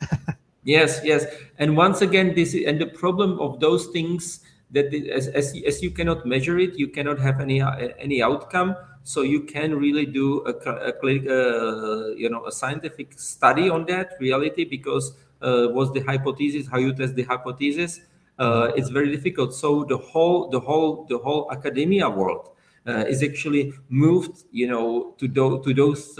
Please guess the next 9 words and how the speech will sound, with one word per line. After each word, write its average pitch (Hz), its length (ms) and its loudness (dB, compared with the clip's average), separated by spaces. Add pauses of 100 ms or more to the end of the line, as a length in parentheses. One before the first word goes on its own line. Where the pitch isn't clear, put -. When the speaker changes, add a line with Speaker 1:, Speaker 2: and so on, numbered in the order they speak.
Speaker 2:
to 135 80 -2
those 139 220 2
hard 135 340 -2
numbers, 143 540 -2
something 143 400 -2
that 127 120 -6
is 131 140 -8
tangible, 147 560 -2
measurable, 151 680 0